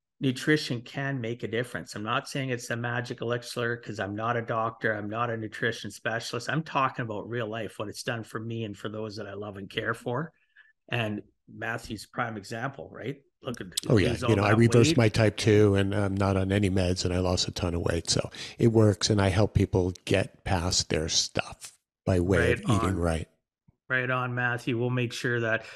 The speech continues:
Speaker 1: um, all that information is in the show notes as well so that people can reach out to you. So,
Speaker 2: Oh, fantastic.
Speaker 1: uh, last thing I wanna ask you is,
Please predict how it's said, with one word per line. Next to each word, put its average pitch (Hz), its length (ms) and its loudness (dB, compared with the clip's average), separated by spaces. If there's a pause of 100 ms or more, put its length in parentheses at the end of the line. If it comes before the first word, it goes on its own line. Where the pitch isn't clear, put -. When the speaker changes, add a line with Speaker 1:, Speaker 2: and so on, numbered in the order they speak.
(320)
Speaker 1:
um, 110 460 -4
all 120 160 0
that 117 120 0
information 113 720 -4
is 107 140 -6
in 110 80 -6
the 104 80 -6
show 117 320 -4
notes 117 400 -4
as 107 140 -10
well 117 400 -2
so - 220 -8
that 113 100 -6
people 117 260 -6
can - 180 -10
reach 110 300 -6
out 107 220 -2
to - 140 -8
you. 101 160 -4
So, 123 380 -4 (100)
Speaker 2:
Oh, 165 120 6
fantastic. 107 640 2 (840)
Speaker 1:
uh, 160 40 -2
last 254 300 4
thing 196 140 4
I 160 40 6
wanna 151 180 6
ask 151 380 2
you 175 200 8
is, 151 200 0